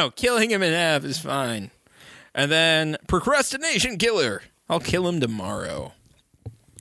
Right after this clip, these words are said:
'Cause he ha-, like, he checks the time and he has to go to this, uh,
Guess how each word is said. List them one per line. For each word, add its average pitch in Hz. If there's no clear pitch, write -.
'Cause 135
he 139
ha-, 127
like, 117
he 117
checks 127
the 123
time 117
and 120
he 120
has 120
to 127
go 120
to 117
this, 107
uh, 95